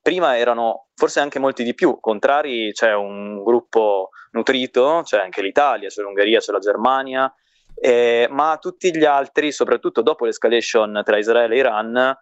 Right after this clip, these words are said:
eh, hanno, si sono un po' ammorbiditi, hanno pensato che, eh, ci fosse il rischio che punire Israele fosse un modo per mettere un po'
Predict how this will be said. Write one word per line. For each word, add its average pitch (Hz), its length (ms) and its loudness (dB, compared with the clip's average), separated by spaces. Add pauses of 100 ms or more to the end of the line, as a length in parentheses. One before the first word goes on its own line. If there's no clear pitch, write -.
(400)
eh, 117 460 4
hanno, 143 460 0
si 147 80 -6
sono 165 160 0
un 151 60 -2
po' 151 100 2
ammorbiditi, 131 600 0
hanno 107 180 0
pensato 117 500 -2
che, 120 480 0 (480)
eh, 104 580 2
ci - 120 -14
fosse 135 240 2
il 127 80 2
rischio 123 440 -2
che 110 240 2
punire 131 420 0
Israele 123 540 2
fosse - 300 -2
un 117 80 0
modo 117 320 2
per 113 240 2
mettere 113 360 0
un 110 120 -8
po' 113 240 2